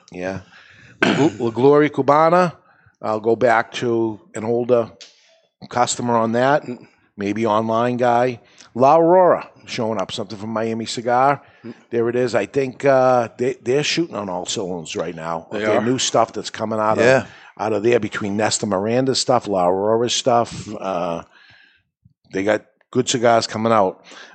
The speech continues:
Speaker 1: Um, McCaff?
Speaker 2: McAuliffe.
Speaker 1: McAuliffe. McAuliffe.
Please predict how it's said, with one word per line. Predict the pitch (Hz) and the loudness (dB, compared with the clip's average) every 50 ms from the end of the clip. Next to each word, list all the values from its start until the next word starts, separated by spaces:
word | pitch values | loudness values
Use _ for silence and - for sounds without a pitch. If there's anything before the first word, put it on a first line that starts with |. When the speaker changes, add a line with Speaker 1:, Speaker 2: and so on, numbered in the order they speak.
| _ | _
Speaker 1:
Um, | - 95 98 92 92 90 92 90 92 92 87 - _ _ _ _ _ _ _ _ _ _ | -2 0 2 2 2 2 0 -2 -2 -6 -12 -14 _ _ _ _ _ _ _ _ _ _
McCaff? | - 95 98 - - - - 135 143 156 190 - - - - - - | -6 -6 -6 -6 -6 -4 0 2 2 2 0 -2 -6 -14 -16 -12 -8
Speaker 2:
McAuliffe. | - 113 113 - 123 113 110 104 101 - - - - - | -6 -6 -4 -2 0 -2 0 -2 -4 -10 -12 -14 -14 -14
Speaker 1:
McAuliffe. | - - 117 110 98 95 80 - - - - - | -6 -2 0 2 2 2 0 -4 -10 -14 -16 -18
McAuliffe. | 76 - - 104 87 80 78 80 78 - - 110 107 107 | -20 -14 -12 -10 -8 -8 -8 -10 -10 -10 -10 -10 -10 -10